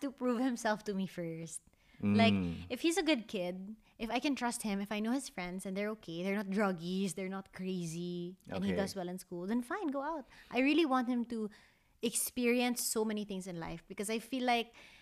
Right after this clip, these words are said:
Speaker 1: that was my angst growing up because my parents loved me so much. I was super in a bubble, like, bu-, i-, a bubble inside a bubble inside a bubble. That was how protected I was.
Speaker 2: Mm.
Speaker 1: But when I was able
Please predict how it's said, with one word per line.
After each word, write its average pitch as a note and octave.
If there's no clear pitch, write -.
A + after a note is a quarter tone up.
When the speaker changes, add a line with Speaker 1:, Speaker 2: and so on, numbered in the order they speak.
Speaker 1:
that A3
was B3+
my A#3+
angst F3+
growing F#3+
up E3
because A#3+
my B3
parents A#3+
loved G#3+
me A3
so B3+
much. G#3
I G#3+
was A3+
super C#4+
in A#3
a G#3+
bubble, F3+
like, F#3
bu-, G3+
i-, C#4+
a C4
bubble C4+
inside B3+
a -
bubble G#3+
inside G#3+
a F3+
bubble. F3+
That G#3+
was A#3+
how A3
protected F#3
I -
was. F#3+
Speaker 2:
Mm. G2
Speaker 1:
But G3+
when A3+
I G#3
was G#3
able G#3